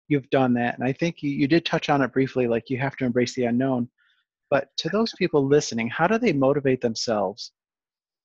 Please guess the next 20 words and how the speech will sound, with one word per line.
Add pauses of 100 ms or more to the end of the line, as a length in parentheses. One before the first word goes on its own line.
(140)
to
get
to
that
next
level? (260)
To (380)
maybe, (220)
sometimes
you
have
to
take
a
step
back
to
take
a
step